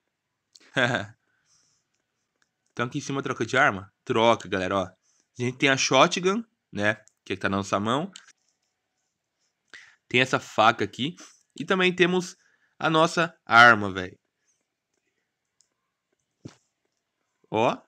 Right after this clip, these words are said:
oi, tudo bem? Oi. <laughs> Vai lá pro salão, né, danada?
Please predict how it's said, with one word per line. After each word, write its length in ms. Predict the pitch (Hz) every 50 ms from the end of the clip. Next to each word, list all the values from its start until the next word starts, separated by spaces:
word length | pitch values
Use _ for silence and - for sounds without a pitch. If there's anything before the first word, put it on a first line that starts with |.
| -
oi, 280 | 120 123 151 175 - _ _ _
tudo 160 | - 131 110
bem? 320 | 110 117 131 151 190 226 - _ _ _ _ _ _ _ - 1077 1077 1077 - - - - - - - - 855 - 740 - _ _ _ _ _ _ - -
Oi. 300 | - 107 123 143 - _ _ _ _ _ _ -
<laughs> 720 | - - - - - 123 139 107 - - - _ _ -
Vai 220 | 110 110 120 123
lá 100 | 131 143
pro 100 | 143 -
salão, 400 | - - 180 165 143 131 131 123
né, 140 | 117 123 139
danada? 480 | 143 151 147 131 104 92 92 104 -